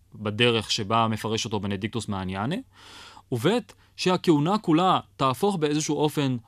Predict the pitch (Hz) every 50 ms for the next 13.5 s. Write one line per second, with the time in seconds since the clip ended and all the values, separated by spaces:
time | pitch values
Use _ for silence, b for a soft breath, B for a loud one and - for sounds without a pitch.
0 | _ - 123 131 123 127 147 165 170 151 135 - 143 135 131 123 117 117 131 -
1 | - 113 107 107 104 92 101 98 95 101 - - - - b b b b b b
2 | - - 123 113 113 110 - - 120 110 - - 117 113 143 185 196 - - -
3 | 131 113 113 147 175 170 151 - - 113 131 151 160 151 127 - - 127 117 113
4 | 123 147 160 156 143 131 117 139 139 135 131 123 120 107 117 120 147 185 202 -
5 | b b b _ - 175 - - 156 135 - - - 160 165 - - 143 131 123
6 | 131 120 113 107 104 110 107 - 110 123 147 180 208 214 B B B B B B
7 | - 139 131 - 143 - - 202 220 233 208 165 131 - _ _ _ - 110 107
8 | 104 104 104 101 110 - - - 131 123 143 185 190 180 - 135 123 - 170 160
9 | - 147 143 135 - - _ _ - - - 190 208 - 170 147 - - 135 131
10 | 127 120 110 104 107 98 98 98 90 - _ B B B B B B B B B
11 | B B _ - 117 117 135 160 170 151 131 131 131 135 131 127 117 107 104 101
12 | 92 98 110 156 220 - - b b b b b b b b b b b b -
13 | - 202 208 190 147 - 156 139 135 123